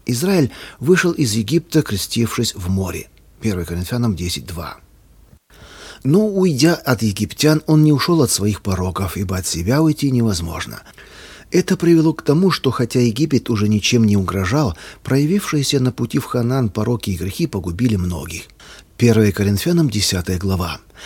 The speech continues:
«Так и мы, вышедшие из мира в день нашего обращения и крестившись во имя Иисуса Христа,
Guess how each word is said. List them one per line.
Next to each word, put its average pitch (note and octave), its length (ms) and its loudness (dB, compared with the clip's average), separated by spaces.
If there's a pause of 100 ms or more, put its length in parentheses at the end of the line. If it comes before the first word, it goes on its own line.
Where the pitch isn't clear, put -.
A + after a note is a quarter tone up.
(260)
«Так G3 300 0
и F#3 100 4
мы, B2+ 300 4
вышедшие A2 560 0
из G#2 260 -2
мира C#3+ 300 4
в E2+ 80 -6
день G#2 160 2
нашего G2+ 420 0
обращения G2 640 0
и A#2+ 240 0
крестившись A2+ 680 -2
во A2 120 0
имя G#2 160 0
Иисуса A2 400 -4
Христа, F2+ 420 -2